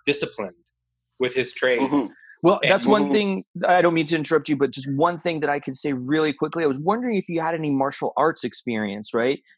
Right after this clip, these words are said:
Speaker 3: Because oftentimes those go hand in hand. And I can tell you, because I trained in Muay Thai for twenty years, and I've had, I, I was gonna ask you about the, the injuries because I've had similar, I've been thrown through walls and slammed on hardwood and concrete and all that. So I know exactly where you're coming from.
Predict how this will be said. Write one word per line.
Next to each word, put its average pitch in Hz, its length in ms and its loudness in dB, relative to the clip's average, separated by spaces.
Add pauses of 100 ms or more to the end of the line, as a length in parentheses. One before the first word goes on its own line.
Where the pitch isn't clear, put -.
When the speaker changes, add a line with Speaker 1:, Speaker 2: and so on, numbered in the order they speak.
Speaker 3:
Because 139 260 2
oftentimes 147 600 0
those 131 200 2
go 147 160 2
hand 160 240 -4
in 160 80 -4
hand. 165 240 -2
And 127 80 -2
I 160 160 0
can 165 160 -2
tell 139 160 0
you, 131 80 0
because 127 320 -2
I 147 100 2
trained 151 280 -6
in 131 120 -2
Muay 127 240 -2
Thai 123 140 -4
for 123 160 -4
twenty 131 220 -2
years, 127 360 0 (240)
and 131 120 2
I've 147 140 4
had, 143 120 6
I, 147 120 6
I 151 120 6
was 151 140 4
gonna 160 160 6
ask 143 320 0
you 147 100 6
about 135 320 4
the, 131 220 6
the 120 160 -2
injuries 139 420 2
because 127 260 -2
I've 127 160 0
had 123 140 0
similar, 131 400 2
I've 123 60 -2
been 123 140 -2
thrown 131 240 2
through 123 200 0
walls 123 400 4
and 127 80 -4
slammed 120 300 -2
on 120 120 2
hardwood 117 380 2
and 117 80 -6
concrete 117 380 -2
and 107 100 -8
all 113 140 2
that. 110 180 2
So 135 120 2
I 135 80 6
know 156 240 4
exactly 147 440 4
where 131 140 4
you're 123 140 2
coming 123 300 -2
from. 110 160 -2